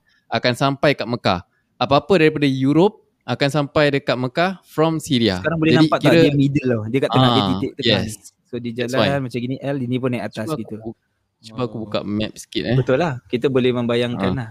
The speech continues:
Speaker 2: Betul, betul, betul. So, interesting
Speaker 1: Ah,
Speaker 2: kan
Speaker 1: so,
Speaker 2: maknanya
Speaker 1: so,
Speaker 2: memang
Speaker 1: aha.
Speaker 2: Allah subhanahu wa taala letakkan dia. Baru dia panggil Middle East. <laughs>
Speaker 1: Middle East. Jadi, that's why dia jadi hub.
Speaker 2: Aduh.
Speaker 1: That's why orang Arab ni kira selesa. Sebab dia dah macam-macam makanan
Speaker 2: Ah.
Speaker 1: ada,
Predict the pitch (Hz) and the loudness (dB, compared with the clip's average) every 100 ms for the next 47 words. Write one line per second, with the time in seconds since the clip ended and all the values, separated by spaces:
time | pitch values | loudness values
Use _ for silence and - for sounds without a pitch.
0 | 113 113 117 107 107 107 104 107 185 156 | -14 -10 -8 -6 -8 -8 -8 -6 -4 -4
1 | 139 156 - 151 156 127 123 135 143 123 | -2 -2 0 2 4 4 4 0 2 2
2 | 123 - - 123 131 135 113 104 135 139 | 0 -8 -2 0 2 2 4 4 2 0
3 | 135 131 123 117 120 117 110 - _ - | 0 2 0 0 -2 -2 -4 -8 _ -8
4 | 185 254 165 147 147 143 147 170 202 302 | -2 2 2 2 2 0 2 0 0 -2
5 | - - - - 285 403 453 _ _ - | -4 -12 -12 -14 -14 -12 -14 _ _ -20
6 | - 117 139 139 127 127 120 104 - _ | 0 6 6 8 4 4 2 0 -8 _
7 | _ _ _ _ _ _ _ 117 120 156 | _ _ _ _ _ _ _ -2 4 4
8 | 131 127 156 147 123 120 120 123 120 135 | 4 4 2 4 2 0 0 0 0 2
9 | 127 127 123 165 160 127 127 135 151 180 | 2 2 0 0 2 2 2 2 2 0
10 | - 180 165 180 - 180 131 127 151 165 | 0 0 2 0 2 2 2 0 0 0
11 | - 165 185 160 185 202 202 202 214 226 | 0 -2 -2 -2 -2 0 0 0 0 0
12 | 208 208 | 2 2